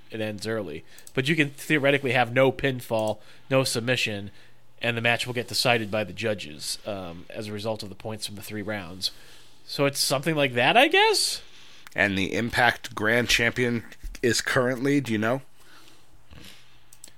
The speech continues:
Speaker 1: It was Aaron Rex, but he lost it. Uh,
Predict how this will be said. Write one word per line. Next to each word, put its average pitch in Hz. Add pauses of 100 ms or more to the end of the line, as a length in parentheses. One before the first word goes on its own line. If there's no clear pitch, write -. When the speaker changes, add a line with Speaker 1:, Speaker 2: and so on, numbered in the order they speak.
(380)
Speaker 1:
It 151
was 208
Aaron 156
Rex, 151
but 135
he 123
lost 127
it. 104 (2750)
Uh, 123